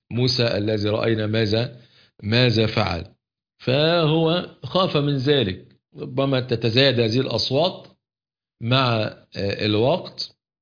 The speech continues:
ولا تسلم المدينة، فللأسف صارع بتسليم غرناطة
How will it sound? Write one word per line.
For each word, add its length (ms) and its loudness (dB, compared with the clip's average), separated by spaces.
ولا 720 0
تسلم 720 2
المدينة، 640 2
فللأسف 880 -2
صارع 720 2
بتسليم 920 -2
غرناطة 880 0